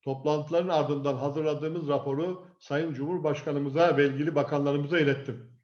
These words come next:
Çiftçilerimizin diğer kesimlerin üçte bir oranında gelir elde ettiğini ve bu durumun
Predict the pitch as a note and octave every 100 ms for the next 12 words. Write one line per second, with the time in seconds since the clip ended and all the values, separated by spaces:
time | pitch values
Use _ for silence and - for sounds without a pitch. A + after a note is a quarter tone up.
0 | _ _ _ _ _ _ _ _ _ _
1 | _ _ _ _ _ _ - E3+ F#3 F#3+
2 | F#3+ F#3+ A3 G#3+ - - _ _ _ A#2+
3 | D#3 G3 - F3 F#3+ F3 F3+ G3 E3+ -
4 | G#3 F#3 F3+ E3 E3 E3 D#3+ B2 - -
5 | C3+ D#3+ G3+ E3 D3+ E3+ D#3+ D#3 C#3+ F3+
6 | G3+ - - _ C3+ B2 F#3+ F#3+ F3 D#3
7 | B2 A2